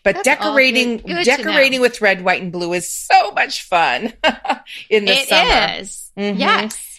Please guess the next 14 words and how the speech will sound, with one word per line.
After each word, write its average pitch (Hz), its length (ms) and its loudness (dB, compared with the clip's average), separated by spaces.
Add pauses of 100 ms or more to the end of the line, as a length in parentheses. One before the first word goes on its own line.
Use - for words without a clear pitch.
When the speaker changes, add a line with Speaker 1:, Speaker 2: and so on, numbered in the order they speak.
(160)
Speaker 1:
And 202 220 2
Speaker 2:
I 254 120 2
Speaker 1:
w- 466 180 2
Speaker 2:
love 320 260 0
to 254 120 -8
do 226 220 -2
it 196 280 -2
with 185 300 -4 (400)
colors 254 340 -6
that 226 80 -2
are 202 60 -2
a 196 80 -4
little 226 500 -6
bit 226 240 -6